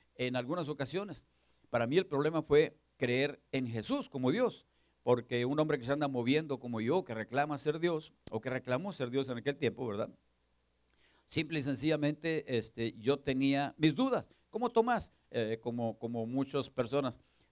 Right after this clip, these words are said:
pero yo se lo hablé al Señor, yo le dije, "Señor, tú sabes, este, que yo creo en ti".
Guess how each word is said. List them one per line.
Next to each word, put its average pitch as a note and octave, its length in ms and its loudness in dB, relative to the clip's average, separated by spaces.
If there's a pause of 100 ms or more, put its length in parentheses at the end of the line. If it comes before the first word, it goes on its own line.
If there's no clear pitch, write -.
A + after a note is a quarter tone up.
pero C#3 240 6
yo E3+ 160 2
se F#3 160 -2
lo F3 80 2
hablé E3 180 0
al G3 100 0
Señor, A3+ 360 -4
yo B2+ 120 0
le C3 120 0
dije, B2+ 260 -2
"Señor, C3+ 420 -2 (340)
tú D#3 120 -4
sabes, A#2+ 440 -2 (340)
este, A2 440 -4
que A2+ 120 0
yo C3 180 4
creo C3 240 0
en A#2+ 140 -4
ti". F3+ 240 -4